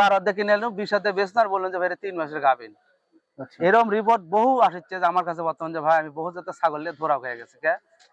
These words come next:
Speaker 1: "ভাই, আমার গাভিন বলে ছাগল দিছে, তোমার গাভিনটা আমি কিচ্ছু না।"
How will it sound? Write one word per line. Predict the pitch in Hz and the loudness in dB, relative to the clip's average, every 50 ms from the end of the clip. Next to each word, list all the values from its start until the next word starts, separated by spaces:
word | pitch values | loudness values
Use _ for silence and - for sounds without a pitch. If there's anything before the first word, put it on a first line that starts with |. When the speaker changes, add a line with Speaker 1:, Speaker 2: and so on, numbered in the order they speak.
| _ - | _ 2
Speaker 1:
"ভাই, | 156 160 156 | 4 4 4
আমার | 160 151 151 | 4 4 4
গাভিন | 156 151 151 160 156 | 2 2 2 -2 -4
বলে | 165 165 165 - | -4 -6 -4 -2
ছাগল | - 165 156 156 147 | -2 -2 -2 -2 -6
দিছে, | 160 160 - - - - _ _ _ | -10 -12 -12 -14 -14 -14 _ _ _
তোমার | - 143 147 135 | -12 -10 -4 0
গাভিনটা | 127 135 131 131 131 131 135 | 0 0 0 0 -4 -10 -10
আমি | 127 - | -10 -12
কিচ্ছু | - 185 _ _ - | -18 -20 _ _ -20
না।" | 101 | -20